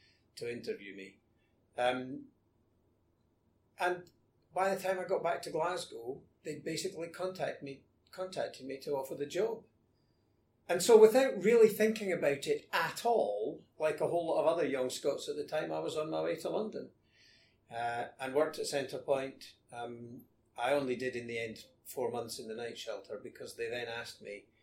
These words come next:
to be the team leader of a six-month stay hostel for young people. So I was the youngest person in the team. I had no real experience. Um, I look back on it sometimes and think,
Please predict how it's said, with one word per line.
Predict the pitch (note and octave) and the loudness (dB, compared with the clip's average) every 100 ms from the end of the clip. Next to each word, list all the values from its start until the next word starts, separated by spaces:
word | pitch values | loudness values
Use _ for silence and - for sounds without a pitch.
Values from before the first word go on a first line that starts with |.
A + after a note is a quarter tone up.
| _ _ _ - | _ _ _ -20
to | A#2+ | -8
be | B2 | -6
the | A#2+ | -6
team | - G3+ F#3 D3 | -6 -2 0 0
leader | A#2+ - - G#2 - | -4 -6 -6 -6 -6
of | A#2 A#2 - - | -6 -8 -10 -10
a | |
six-month | - E3+ - - C3+ A2+ | -4 -4 -4 -4 -6 -4
stay | - - A#2+ A2+ A2 G#2+ _ _ _ - | -6 -4 -2 -2 -6 -10 _ _ _ -8
hostel | B2+ - A2 F#2+ | -6 -6 -8 -8
for | - G#2 G2+ - _ _ | -6 -4 -4 -6 _ _
young | A2 G#2 - | -14 -14 -16
people. | G#2+ G2+ - _ _ - - - _ _ - | -18 -16 -18 _ _ -20 -20 -20 _ _ -6
So | F3 | 4
I | D#3+ G3+ | 6 6
was | F#3+ F3 | 2 -2
the | |
youngest | D#3 F3+ - - | -2 -2 -4 -2
person | D3+ C#3 C#3 | 0 0 -2
in | A#2+ | -6
the | A2 | -8
team. | - D#3 G#3+ G#3+ - _ _ _ _ _ _ _ _ _ _ _ _ _ _ | -8 -6 -6 -8 -16 _ _ _ _ _ _ _ _ _ _ _ _ _ _
I | - | -14
had | B2+ A#2 | -14 -10
no | B2 E3 D3 | -6 -4 -4
real | D3 C3+ G#2+ - | -4 -6 -8 -12
experience. | B2 B2+ - - D3 - - G#2+ C3 - - _ _ _ _ _ _ - | -14 -10 -8 -4 -2 -2 -6 -14 -12 -14 -16 _ _ _ _ _ _ -8
Um, | A#2 - | -8 -8
I | C3 | -8
look | G3+ - | -8 -2
back | D#3 F3+ C#3+ | -2 -2 -6
on | - | -10
it | - | -8
sometimes | A#2 A2 A2+ A2 - | -8 -8 -12 -14 -16
and | A2+ | -18
think, | - B2+ - - | -16 -16 -16 -20